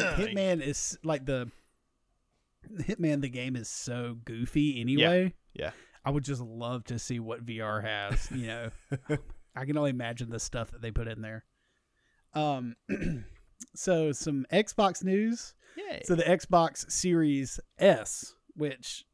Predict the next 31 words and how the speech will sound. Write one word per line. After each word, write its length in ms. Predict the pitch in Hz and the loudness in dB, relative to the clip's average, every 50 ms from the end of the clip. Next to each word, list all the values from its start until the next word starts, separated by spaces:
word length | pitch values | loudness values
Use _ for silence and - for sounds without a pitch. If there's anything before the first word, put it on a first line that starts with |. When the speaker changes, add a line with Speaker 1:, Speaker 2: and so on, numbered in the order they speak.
| _ _ _ _ _ _ | _ _ _ _ _ _
Speaker 2:
you 80 | 185 | 0
know, 120 | 175 135 - | 0 0 -2
currently 480 | - - 247 269 269 208 165 156 151 | -2 0 2 2 2 2 2 0 0
they 120 | 147 147 147 | 2 2 0
have 160 | 151 151 143 | 0 0 -2
the 80 | 139 127 | -2 -4
Xbox 460 | 147 160 - - 165 151 143 135 - | -4 -6 -4 -2 -2 -2 -2 -2 -4
One 220 | 151 147 151 147 139 | -2 0 0 0 0
X 440 | - 139 143 135 - - - - - - - - - _ _ | 0 -4 -4 -4 -6 -8 -8 -8 -8 -10 -16 -20 -20 _ _
and 160 | - 139 139 | -6 -4 -4
the 40 | 123 | -2
Speaker 1:
Okay. 140 | 110 139 139 | -4 -4 -6
Speaker 2:
Xbox 360 | - - 147 131 120 123 - | -4 -4 -4 -4 -4 -6 -8
One 300 | 143 135 131 131 131 131 | -8 -6 -4 -4 -4 -2
S, 420 | 143 143 127 110 123 123 - - - | -2 -2 -2 -2 -2 -4 -4 -6 -6
which 280 | - 151 143 127 - - | -4 -4 -4 -4 -2 -6
the 160 | 135 123 127 | -6 -4 -4
X 260 | 135 139 139 - - | -6 -8 -8 -6 -4
is 120 | 160 131 | -4 -4
the 80 | - 160 | -4 -4
more 160 | 147 156 165 | -4 -4 -2
powerful 360 | 143 156 147 143 139 - 147 | -2 -2 0 0 -2 -2 -4
one 100 | 143 143 | -4 -4
and 100 | 143 135 | -2 -4
the 100 | 139 127 | -4 -6
S 220 | 127 120 117 - - | -8 -8 -8 -8 -10
is 100 | 127 - | -8 -8
the 100 | 160 151 | -8 -2
cheaper 340 | - 269 269 - - 113 107 | 4 4 4 4 2 -6 -8
one. 220 | 107 107 104 - - _ _ - | -10 -12 -14 -16 -20 _ _ -8
Speaker 1:
Gotcha. 360 | - 113 107 104 - 110 - | -6 -6 -6 -4 -6 -8 -10